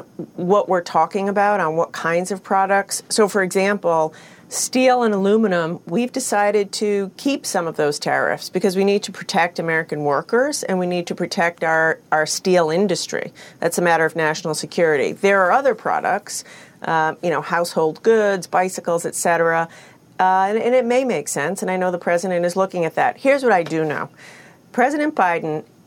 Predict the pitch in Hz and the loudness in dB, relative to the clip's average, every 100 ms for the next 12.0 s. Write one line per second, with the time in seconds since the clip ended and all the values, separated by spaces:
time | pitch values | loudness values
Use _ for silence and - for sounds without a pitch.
0 | - 180 180 202 160 160 175 226 208 165 | -4 0 0 0 2 2 2 0 2 2
1 | 160 170 151 151 160 156 147 151 185 208 | 0 -2 -2 -2 -2 0 2 2 0 -2
2 | 175 160 156 - 185 175 185 165 160 151 | 0 -2 -2 -2 0 0 0 -2 0 2
3 | 151 - 165 160 185 - - 180 175 160 | 2 -2 -4 2 2 0 -6 -2 -2 -2
4 | 170 165 156 151 - 175 156 160 156 156 | 0 0 2 0 -4 -4 0 2 2 2
5 | 156 147 147 - 151 156 - 190 190 - | 2 0 -4 -2 0 0 -2 -2 -4 -8
6 | - - - 175 170 - - 208 233 208 | -20 -12 -2 2 2 0 0 2 4 2
7 | 196 190 165 170 190 - 185 160 139 170 | 0 -2 2 2 2 -2 -2 -2 0 0
8 | 170 156 156 165 214 262 226 151 170 156 | 2 0 -2 -2 0 -2 -2 -4 -4 -6
9 | - 170 170 - 139 - 165 196 220 196 | -2 -2 -2 -4 -6 -2 0 0 -2 -2
10 | 190 196 202 196 196 202 208 208 208 - | -2 -2 -4 -2 -2 -2 0 -2 -4 -4
11 | 185 175 160 151 147 156 143 131 - - | -2 2 2 0 -4 -2 -2 -2 -6 -10